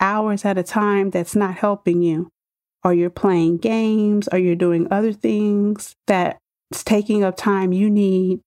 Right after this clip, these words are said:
to get something done. You can use maybe a notebook. That's me. I like to write everything down. And plan your day and your time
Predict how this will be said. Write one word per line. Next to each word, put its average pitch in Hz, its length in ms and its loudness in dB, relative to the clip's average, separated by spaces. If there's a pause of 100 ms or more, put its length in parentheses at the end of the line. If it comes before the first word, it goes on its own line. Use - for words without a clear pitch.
to - 100 -12
get 175 240 0
something 185 520 0
done. 175 400 0 (1160)
You 208 180 0
can 202 220 2
use 190 220 0
maybe 170 240 4
a 151 80 0
notebook. 220 600 0
That's 208 300 -2
me. 185 180 2
I 180 120 0
like 196 240 0
to 180 120 0
write 175 200 0
everything 165 500 0
down. 160 460 -4 (680)
And 175 360 2
plan 220 480 0
your 190 160 2
day 190 480 0 (320)
and 190 140 2
your 170 140 2
time 220 720 0